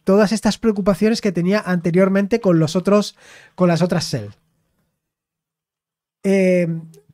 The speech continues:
por ahora, como te decía, estoy reescribiendo los scripts que tenía tanto en Bash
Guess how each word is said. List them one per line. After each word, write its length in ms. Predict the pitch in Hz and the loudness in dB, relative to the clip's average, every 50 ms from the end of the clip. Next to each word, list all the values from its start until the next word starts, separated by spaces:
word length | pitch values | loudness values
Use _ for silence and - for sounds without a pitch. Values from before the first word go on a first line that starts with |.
| _ _ _ _ _ _ _ _ _ _ _ _ _ _ _ _ _ _ _ _ _ _ _ - - | _ _ _ _ _ _ _ _ _ _ _ _ _ _ _ _ _ _ _ _ _ _ _ -4 0
por 180 | - 180 185 | 2 4 4
ahora, 440 | 185 190 220 247 269 254 208 175 160 | 4 4 4 4 4 4 4 2 0
como 180 | 180 180 185 180 | -2 -2 -2 0
te 100 | 185 185 | 0 0
decía, 460 | 180 170 156 160 240 220 185 160 156 160 | 0 0 0 0 2 2 2 0 -2 -4
estoy 400 | 165 160 - - 196 202 214 247 | -6 -8 -4 0 2 2 2 2
reescribiendo 1040 | 226 196 185 196 202 196 190 190 - - - - 170 170 180 190 208 208 220 240 233 | 0 -2 0 2 2 4 4 2 0 -2 -4 -2 0 0 2 2 2 2 2 4 2
los 160 | 208 185 - | 2 2 2
scripts 420 | 170 156 - - 185 185 185 - | 0 -4 -2 0 0 0 0 0
que 120 | - 214 185 | -2 -2 0
tenía 400 | 185 170 175 190 180 160 147 156 | 0 0 0 0 -2 -2 -2 -4
tanto 240 | 156 160 160 160 151 | -4 -4 -2 -2 -2
en 120 | 147 147 | -2 0
Bash 340 | 156 196 240 262 254 - | 0 0 0 0 -4 -8